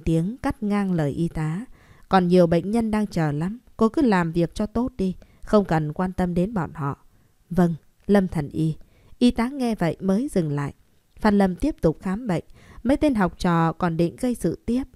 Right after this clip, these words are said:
nhưng bị Mạnh Châu cản lại. Còn Mạnh Châu thì đứng ngơ ngác nhìn Phan Lâm, không nói nên một lời nào.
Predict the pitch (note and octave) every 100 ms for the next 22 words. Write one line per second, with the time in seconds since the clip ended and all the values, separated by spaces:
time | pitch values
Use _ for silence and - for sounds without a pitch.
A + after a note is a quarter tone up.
0 | - F#3 F#3 D#3+ D#3 D#3 D#3 - G3 F#3
1 | E3+ D#3 C3+ C#3+ C#3 _ _ - - G3
2 | F3+ F3 F#3+ - A3 G#3+ F#3+ - F3+ F#3+
3 | C4+ B3 A#3 A#3+ C4 E4 - F3 E3+ D#3
4 | G3+ G3 F#3+ F#3+ E3 - - - F3 E3+
5 | E3 F#3+ B3+ A3 F#3 D#3+ D#3 D#3 C#3+ D3
6 | C#3 C#3